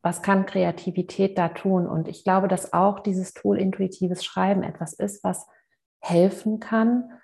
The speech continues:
um eben mit so Situationen umzugehen, in denen man vielleicht gar nicht richtig weiter weiß und dann eben sich fallen zu lassen in eine,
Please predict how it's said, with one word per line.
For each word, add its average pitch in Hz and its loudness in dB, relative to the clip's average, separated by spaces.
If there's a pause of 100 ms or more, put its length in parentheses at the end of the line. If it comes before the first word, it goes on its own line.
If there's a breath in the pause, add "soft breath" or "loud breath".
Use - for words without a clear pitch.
(180 loud breath)
um 202 2
eben 208 2
mit 190 -4 (680)
so 185 0
Situationen 202 4
umzugehen, 202 0
in 180 0
denen 190 0
man 185 -2
vielleicht 180 -8
gar 165 -2
nicht 196 0
richtig - -6
weiter 180 2
weiß 147 -2
und 165 -4 (540 soft breath)
dann 185 2
eben 185 4
sich - -6
fallen 240 2
zu 220 -2
lassen 208 -2
in 208 2
eine, 185 0